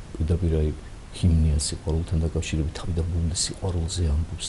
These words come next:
სიყვარულზე მსჯელობს პირველ ეპისტოლეში, მაგრამ განსაკუთრებულად მინდა შევეხო მე ამ შემთხვევაში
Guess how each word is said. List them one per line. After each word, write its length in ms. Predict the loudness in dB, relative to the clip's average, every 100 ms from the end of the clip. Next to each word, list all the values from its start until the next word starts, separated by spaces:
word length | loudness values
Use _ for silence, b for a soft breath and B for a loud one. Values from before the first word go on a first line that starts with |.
| -4
სიყვარულზე 580 | -4 -4 -2 -2 0 0
მსჯელობს 560 | -2 0 2 2 -2
პირველ 300 | -2 0 2
ეპისტოლეში, 520 | 0 -2 -4 -4 -2 0
მაგრამ 280 | 2 0 -4 B B B B B B -14
განსაკუთრებულად 840 | 0 2 4 2 0 2 4 4 4
მინდა 240 | 2 2
შევეხო 420 | 0 2 2 2 0
მე 120 | 0
ამ 120 | 0
შემთხვევაში 540 | 0 -2 2 0 2